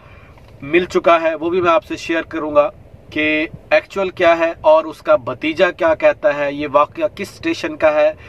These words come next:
और इसको कैसे change किया जा रहा है, ये सारा कुछ जो है आज की video के अंदर रखूंगा। साथ ही साथ कल की videos के अंदर मैंने आपको बताया था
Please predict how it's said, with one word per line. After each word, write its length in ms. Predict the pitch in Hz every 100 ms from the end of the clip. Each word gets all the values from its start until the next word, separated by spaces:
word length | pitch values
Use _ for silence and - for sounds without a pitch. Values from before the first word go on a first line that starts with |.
| - - -
और 120 | 147
इसको 300 | 160 - 160
कैसे 400 | - 156 - 170
change 420 | - - 190 175
किया 220 | - 160
जा 200 | 143 143
रहा 280 | 139 131 135
है, 200 | 139 143 - - - 165
ये 80 |
सारा 300 | 175 160 160
कुछ 280 | 170 170 -
जो 100 | 147
है 120 | 147
आज 300 | 151 151 156
की 120 | - 160
video 300 | 143 139 131
के 120 | 131
अंदर 200 | 120 120
रखूंगा। 420 | 110 110 104 101 - - - -
साथ 200 | - 185 202
ही 60 |
साथ 220 | 202 202 196
कल 320 | - 208 214
की 400 | 202 220 220 185 143
videos 480 | 139 175 175 202 -
के 80 |
अंदर 180 | 185 165
मैंने 220 | 160 160
आपको 280 | 156 147 156
बताया 360 | 135 - 156 165
था 260 | 143 131